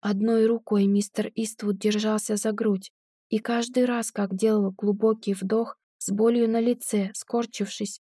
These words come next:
он сжимал побелевшими пальцами себе грудь. Он, он был здесь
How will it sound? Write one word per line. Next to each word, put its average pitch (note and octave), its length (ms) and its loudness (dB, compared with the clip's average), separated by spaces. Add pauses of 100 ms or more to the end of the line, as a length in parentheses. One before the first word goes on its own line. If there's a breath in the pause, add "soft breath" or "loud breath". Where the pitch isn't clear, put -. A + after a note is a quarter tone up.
он A3 240 4
сжимал A3 520 0
побелевшими G3+ 760 2
пальцами G3+ 600 -2
себе G3+ 360 -2
грудь. F#3 460 -6 (840)
Он, G3 300 -2 (440 loud breath)
он G#3+ 280 -2 (760 loud breath)
был A3+ 260 2
здесь - 540 -6